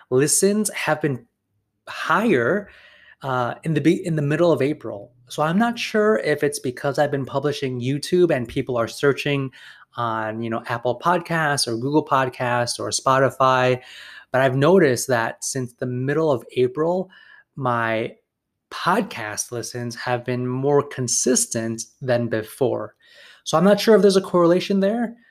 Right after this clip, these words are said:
Um, there m-, there probably is, uh, but who knows, right? So, um, I'm happy that, you know, I'm reaching a broader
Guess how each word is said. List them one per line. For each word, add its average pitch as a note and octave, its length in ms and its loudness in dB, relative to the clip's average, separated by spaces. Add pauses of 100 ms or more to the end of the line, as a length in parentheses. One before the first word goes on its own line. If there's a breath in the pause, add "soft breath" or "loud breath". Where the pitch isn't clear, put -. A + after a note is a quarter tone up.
(160 loud breath)
Um, D3 260 0
there D#3+ 180 2
m-, C#3 360 -6
there C#3+ 200 0
probably C3 460 -2
is, E3+ 460 -2 (380 soft breath)
uh, B2+ 180 -2
but A#2+ 180 0
who C#3+ 140 -2
knows, A2+ 420 -4
right? A2 360 -6
So, A2+ 520 -2 (400 loud breath)
um, A#2+ 180 -2
I'm C3+ 160 4
happy E3+ 340 2
that, C#3+ 260 2
you C#3+ 60 -4
know, C3 80 0
I'm B2 200 0
reaching B2 260 -4
a A#2+ 60 0
broader A#2 400 0